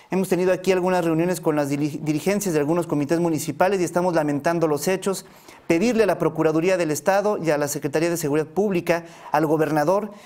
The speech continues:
que el llamado es a que rediseñen sus estrategias en materia de seguridad". Es algo de lo que se dijo, pero un líder empresarial, Luis,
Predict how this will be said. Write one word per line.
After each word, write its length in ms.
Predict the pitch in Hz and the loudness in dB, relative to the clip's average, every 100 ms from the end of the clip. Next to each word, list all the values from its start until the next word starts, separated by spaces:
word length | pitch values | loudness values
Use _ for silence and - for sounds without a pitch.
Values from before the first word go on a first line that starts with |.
| - - | -20 -2
que 80 | |
el 80 | 160 | 0
llamado 420 | 151 160 190 185 | 2 2 2 2
es 300 | 180 190 - - | 0 -2 -4 -6
a 160 | 151 | -4
que 220 | 156 165 170 | -2 -2 0
rediseñen 680 | 160 160 160 160 202 208 208 | 0 0 0 0 0 0 -2
sus 180 | 165 | -2
estrategias 500 | 143 147 143 175 180 156 | -4 -4 -2 -2 -2 -2
en 100 | 139 | -4
materia 320 | 135 165 165 | -2 0 0
de 100 | 147 | 0
seguridad". 460 | 139 127 135 156 156 - - - - - | -2 0 0 0 -4 -16 -20 -20 -20 -4
Es 120 | 214 | 0
algo 200 | 240 226 | 2 2
de 80 | 202 | 2
lo 140 | 180 | 0
que 100 | 185 | -2
se 160 | 175 190 | 0 0
dijo, 280 | 226 226 220 | 0 0 2
pero 360 | 202 202 - - - - - | 2 2 -4 -16 -20 -12 0
un 140 | 247 | 2
líder 240 | 269 277 | 2 2
empresarial, 800 | 240 - 202 202 208 233 240 240 - | 2 0 2 2 2 2 2 -2 0
Luis, 380 | 220 240 - | 0 0 -4